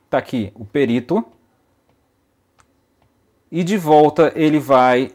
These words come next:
entregar, não para o perito necessariamente, mas para uma instância julgadora X, que eu não sei quem é, tô dando, tô dando um exemplo geral, ele vai entregar um parecer.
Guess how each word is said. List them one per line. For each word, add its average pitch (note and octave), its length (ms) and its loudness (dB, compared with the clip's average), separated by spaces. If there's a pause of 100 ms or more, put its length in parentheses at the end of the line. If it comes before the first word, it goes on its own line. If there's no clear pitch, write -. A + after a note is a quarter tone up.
(140)
entregar, B2 840 0 (500)
não G#3 260 2
para F3+ 200 4
o E3+ 40 -2
perito E3+ 540 0
necessariamente, C3+ 1000 0
mas C3 180 -2
para C#3+ 220 2
uma D3 160 -4
instância F3+ 560 -4
julgadora C3+ 760 2 (300)
X, - 520 -6
que - 80 -8
eu A#2+ 60 -2
não B2+ 100 -4
sei B2+ 200 -4
quem B2+ 160 -6
é, C3 60 -2
tô C3 100 -12
dando, A#2 280 -2
tô A#2+ 180 -6
dando C3 180 2
um B2 40 0
exemplo A#2+ 280 -4
geral, C3 420 0 (320)
ele D#3 120 -2
vai D#3 140 2
entregar C#3+ 640 0
um D#3 200 -6 (240)
parecer. D3+ 720 0